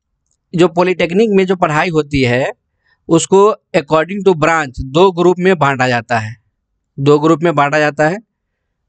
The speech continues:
ग्रुप वन and टू। और कुछ ब्रांचेज को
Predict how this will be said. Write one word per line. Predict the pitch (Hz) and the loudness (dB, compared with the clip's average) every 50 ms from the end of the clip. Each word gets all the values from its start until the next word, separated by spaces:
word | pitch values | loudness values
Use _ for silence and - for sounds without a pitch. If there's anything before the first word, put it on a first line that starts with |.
| _ - | _ -6
ग्रुप | 147 143 156 160 196 214 208 _ _ _ _ _ _ _ _ _ _ _ _ _ _ _ | 0 2 4 4 4 4 2 _ _ _ _ _ _ _ _ _ _ _ _ _ _ _
वन | - 131 127 131 147 165 190 240 277 254 _ _ _ _ _ _ _ _ _ _ _ _ _ _ _ _ _ _ _ _ _ _ _ _ _ _ _ - | -4 -2 0 2 2 2 0 -4 -10 -18 _ _ _ _ _ _ _ _ _ _ _ _ _ _ _ _ _ _ _ _ _ _ _ _ _ _ _ -4
and | 147 147 151 170 165 147 | -2 0 0 0 0 -2
टू। | 147 139 117 110 110 _ _ _ _ _ _ _ _ _ _ _ _ _ _ _ _ _ - - - - - - - - - _ _ _ _ _ _ _ _ _ _ _ _ _ _ _ _ _ _ _ _ _ _ _ - | -2 -4 -4 -4 -6 _ _ _ _ _ _ _ _ _ _ _ _ _ _ _ _ _ -20 -20 -20 -20 -20 -20 -20 -20 -20 _ _ _ _ _ _ _ _ _ _ _ _ _ _ _ _ _ _ _ _ _ _ _ -2
और | 180 185 180 | -2 -2 -2
कुछ | - _ - 196 226 202 | -2 _ 0 0 0 0
ब्रांचेज | 190 175 175 180 185 190 185 185 214 208 | 0 0 2 2 0 0 0 0 -2 -2
को | 185 - 190 196 | 0 0 2 2